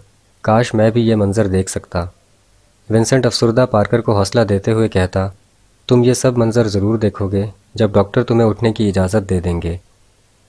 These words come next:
जब तक तुम इस काबिल नहीं हो जाते, मैं तुम्हें बाहर के नज़ारे दिखाता रहूँगा।" हर रोज़ विंसेंट खिड़की से बाहर के खूबसूरत माहौल के बारे में पार्कर को बताता।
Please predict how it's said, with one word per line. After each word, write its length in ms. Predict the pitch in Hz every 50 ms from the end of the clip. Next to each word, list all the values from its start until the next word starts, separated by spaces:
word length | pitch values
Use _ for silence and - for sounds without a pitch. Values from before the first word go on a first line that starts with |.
| _ - -
जब 160 | - - -
तक 120 | - 131
तुम 160 | 120 - 123 123
इस 120 | 123 -
काबिल 320 | - - 104 101 120 120
नहीं 140 | 120 120 120
हो 80 | 120 110
जाते, 260 | 110 113 107 - 120
मैं 140 | 117 113 113
तुम्हें 240 | - 113 113 110 95
बाहर 240 | 98 92 101 110
के 120 | - - 110
नज़ारे 380 | 104 98 90 95 92 92 110
दिखाता 380 | 101 98 95 - 95 90 - 95
रहूँगा।" 480 | 90 90 87 87 87 85 90 85 87 - _ _ _ _ _ _ _ _ _ _ _ _ _ _ _ _ _ _ _ _ _ _ _ _ _ _ - -
हर 120 | 123 131
रोज़ 260 | 131 135 135 127 123
विंसेंट 340 | 120 117 117 - 131 127 120
खिड़की 260 | - 113 110 113 123
से 120 | - 131 117
बाहर 280 | 104 101 101 110 110
के 120 | - - 113
खूबसूरत 500 | - 110 98 - - 107 113 117 - 110
माहौल 320 | 98 92 98 101 104 107
के 100 | - 113
बारे 280 | 98 98 95 95 101 101
में 120 | 110 104
पार्कर 340 | - 98 92 90 - 104 101
को 160 | - 104 95
बताता। 460 | 95 90 - 90 87 - - 110 120